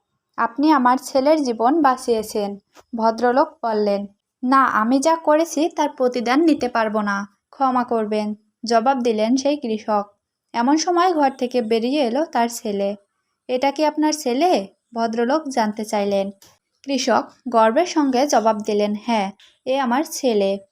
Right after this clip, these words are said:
আমি আপনাকে একটা প্রস্তাব দিতে চাই। আমার ছেলের মতো আপনার ছেলেকেও লেখাপড়া করানোর সুযোগ আমায় দিন।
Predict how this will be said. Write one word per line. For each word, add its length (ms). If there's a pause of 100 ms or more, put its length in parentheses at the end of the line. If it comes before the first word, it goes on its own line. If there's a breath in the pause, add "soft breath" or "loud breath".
(260)
আমি 260
আপনাকে 360
একটা 240
প্রস্তাব 420
দিতে 340
চাই। 360 (500)
আমার 280
ছেলের 440
মতো 240
আপনার 320
ছেলেকেও 520
লেখাপড়া 560
করানোর 480
সুযোগ 440
আমায় 300
দিন। 340